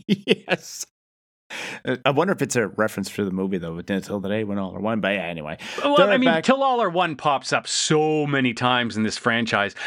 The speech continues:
Speaker 2: And like we've said, it, it, we are all one when we die and join the Matrix. So
Speaker 1: <laughs>
Speaker 2: "till all are one" means until we're all dead. <laughs>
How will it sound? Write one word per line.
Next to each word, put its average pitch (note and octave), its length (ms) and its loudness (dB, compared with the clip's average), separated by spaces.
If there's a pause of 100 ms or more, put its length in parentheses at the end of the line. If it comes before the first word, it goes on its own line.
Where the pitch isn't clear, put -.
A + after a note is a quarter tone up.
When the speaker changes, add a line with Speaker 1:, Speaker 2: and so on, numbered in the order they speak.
(100)
Speaker 2:
And G3 120 2
like G3+ 160 0
we've F#3 160 0
said, C#3 260 2 (300)
it, F3+ 160 -4
it, E3+ 180 0 (200)
we E3 400 2
are E3 140 0
all F3 220 0
one E3+ 320 -2
when D#3 140 -2
we D3 100 0
die C3+ 360 0
and B2+ 200 0
join C3+ 240 2
the A#2+ 60 2
Matrix. C#3+ 480 0
So F#3 200 4
Speaker 1:
<laughs> - 40 -16
Speaker 2:
"till F3+ 260 2
all E3 240 2
are D#3 80 0
one" D#3 260 0
means D3 320 0
until D3 400 0
we're C#3+ 240 2
all C3 140 0
dead. B2+ 380 0
<laughs> - 60 -4